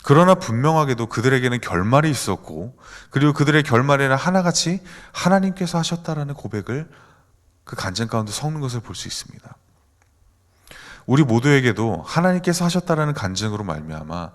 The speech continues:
부활의 역사를 하나님께서 우리에게 베풀-, 베풀어 주셨던 것처럼 하나님께서 하셨다라는 고백을 여러분들의 삶 가운데 올려드릴 수 있는 모두가 되기를 소망합니다.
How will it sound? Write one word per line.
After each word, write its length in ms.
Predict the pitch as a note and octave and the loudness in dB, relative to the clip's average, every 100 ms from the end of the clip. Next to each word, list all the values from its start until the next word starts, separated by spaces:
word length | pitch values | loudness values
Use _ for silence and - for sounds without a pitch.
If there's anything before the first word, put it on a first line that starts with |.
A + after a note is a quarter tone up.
| _ _ _ _ _ _ _ _ _ _ _ _ | _ _ _ _ _ _ _ _ _ _ _ _
부활의 400 | - B2 C#3 C3+ | 0 6 6 6
역사를 480 | A#2 - A#2+ G#2+ G2+ | 4 2 -2 0 0
하나님께서 520 | G2 C3 C3 A#2+ B2 | 0 0 -2 -2 -2
우리에게 340 | A2+ G2 G2+ G2 | -2 -2 -2 -4
베풀-, 360 | - - - - - - - | -8 -12 -18 -18 -20 -20 -20
베풀어 320 | - G#2+ B2 B2 | -2 -2 2 2
주셨던 340 | A2 G#2+ A2 | 2 0 -2
것처럼 500 | D#2 - - F#2+ E2+ - - - _ | -4 -8 -6 -8 -8 -18 -20 -20 _
하나님께서 520 | C#3 D3+ D3+ D3+ D3+ | 4 4 2 2 2
하셨다라는 440 | D3 D3+ C#3+ C#3 | 2 0 0 0
고백을 560 | B2 G2+ G#2+ F#2 F#2+ C3+ - - | -2 0 0 0 -2 -2 -8 -8
여러분들의 380 | - F#2 F#2 F#2 | -2 -2 0 -2
삶 240 | F2+ D3 D3+ | 0 -2 -4
가운데 340 | C#3+ A2+ F2 | -4 -4 -6
올려드릴 480 | D2+ F#2 A2 G2+ G#2 | -4 -2 -2 -2 -4
수 140 | - | -4
있는 260 | F2+ D#2+ D2 | -8 -10 -14
모두가 300 | D2 F2+ F#2 | -8 -6 -6
되기를 260 | F2 E2+ F2+ | -6 -6 -8
소망합니다. 720 | - B2 A2+ F#2+ F#2+ - - | -8 -8 -8 -10 -12 -16 -18